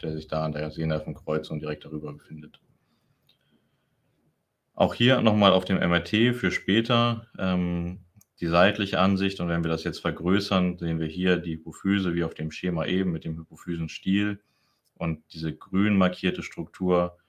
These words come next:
das ist dann der Sehnerv. Wie gesagt, die Hypophyse ist die Hormonschaltzentrale, produziert,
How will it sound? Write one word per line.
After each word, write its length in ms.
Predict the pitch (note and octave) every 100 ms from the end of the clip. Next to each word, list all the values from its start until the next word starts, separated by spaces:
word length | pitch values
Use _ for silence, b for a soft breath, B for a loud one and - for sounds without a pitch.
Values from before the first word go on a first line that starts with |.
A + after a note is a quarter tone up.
| b _
das 160 | E2+ E2
ist 160 | E2+
dann 120 | E2 D2+
der 160 | D2+
Sehnerv. 440 | D2+ D#2 D2 C2 - _ _ _ _ _ _ _ _ _ _ _ _ _ _ - - _ _ _ _ _ _ b b _ _ _ _
Wie 80 | -
gesagt, 320 | G2+ G2 F#2+ -
die 220 | F2+ E2+
Hypophyse 460 | G2 G2 - A#2+
ist 160 | G#2+ F#2
die 60 | F#2
Hormonschaltzentrale, 1300 | F#2 F2+ F#2 - G#2+ A#2+ B2 A2+ - A2 A2 A2
produziert, 760 | A2 - F#2 F2 - G2 F#2 -